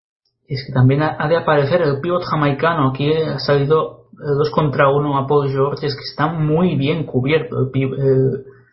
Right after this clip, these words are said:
la estrella de los Indiana Pacers. No está pudiendo ni recibir hoy, prácticamente. No está teniendo margen de maniobra.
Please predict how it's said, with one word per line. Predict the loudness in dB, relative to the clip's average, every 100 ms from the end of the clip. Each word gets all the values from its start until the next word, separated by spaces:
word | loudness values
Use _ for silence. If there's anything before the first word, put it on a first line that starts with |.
| _ _ -2
la | 2 4
estrella | 2 -8 -4 0 0
de | 0
los | 0 -2
Indiana | -2 -2 -2 0 0
Pacers. | 0 0 -2 -2 -2 -6 -14 _ _ _ _ _ _ _ -20 -6
No | -2
está | 0 0
pudiendo | 2 2 2 0
ni | 0
recibir | -2 -2 -2 -2 0 0 0
hoy, | 0 -4 -8
prácticamente. | -10 -6 -2 0 2 2 2
No | 0
está | 2 0 0
teniendo | 0 0 0
margen | 2 2 0 -4 -6
de | -2
maniobra. | 0 0 0 2 0